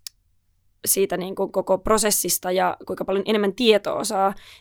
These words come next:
niin silloin myöskin se on tosi paljon hedelmällisempää työskennellä. Ja sit myöskin, ää, sitä roolia varten mä, ää, treenasin kolme kuukautta taitoluistelua, joka myöskin oli,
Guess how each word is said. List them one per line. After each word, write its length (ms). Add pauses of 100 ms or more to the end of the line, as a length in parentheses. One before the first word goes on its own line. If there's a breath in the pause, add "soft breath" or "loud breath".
niin 100
silloin 240
myöskin 320
se 80
on 40
tosi 140
paljon 160
hedelmällisempää 720
työskennellä. 720 (420 loud breath)
Ja 100
sit 200
myöskin, 500 (300)
ää, 400 (800)
sitä 220
roolia 320
varten 340
mä, 320 (500)
ää, 220
treenasin 680
kolme 220
kuukautta 640 (260)
taitoluistelua, 680 (840 loud breath)
joka 220
myöskin 380
oli, 160